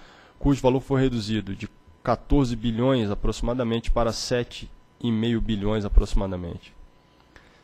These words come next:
Dado um determinado valor de rap, as tush devem propiciar arrecadação suficiente para se atingi-lo. Nesse sentido,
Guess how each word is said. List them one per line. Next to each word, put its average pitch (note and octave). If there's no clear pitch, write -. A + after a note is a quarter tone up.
Dado D#3
um -
determinado C#3+
valor A#2+
de A#2+
rap, C3
as C3
tush E3
devem D3+
propiciar C3+
arrecadação B2+
suficiente -
para B2
se -
atingi-lo. A2
Nesse A#2
sentido, C3